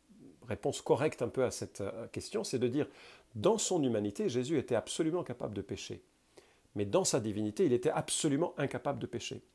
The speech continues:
Résultat des courses, il a vraiment été tenté dans son humanité, mais il a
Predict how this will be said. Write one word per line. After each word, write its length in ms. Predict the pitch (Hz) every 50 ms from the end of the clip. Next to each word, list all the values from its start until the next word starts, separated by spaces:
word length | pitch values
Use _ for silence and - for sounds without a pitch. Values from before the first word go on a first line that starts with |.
| _ _ _ _ _ _ _ _ _ _ _ _ _ _ _ _ _ _ _ _ - -
Résultat 360 | - 117 117 107 104 95 123 104
des 80 | 101
courses, 300 | 101 - 220 202 - - -
il 120 | - 117
a 60 | 98
vraiment 440 | 98 101 98 98 - 131 143 151 156
été 180 | 160 147 135 123
tenté 340 | - 120 113 - 131 131
dans 140 | 113 117 107
son 180 | - - 117 104
humanité, 480 | 101 98 101 98 95 - - - 214 - - - - - - - - - -
mais 100 | - 95
il 60 | 90
a 120 | 85 87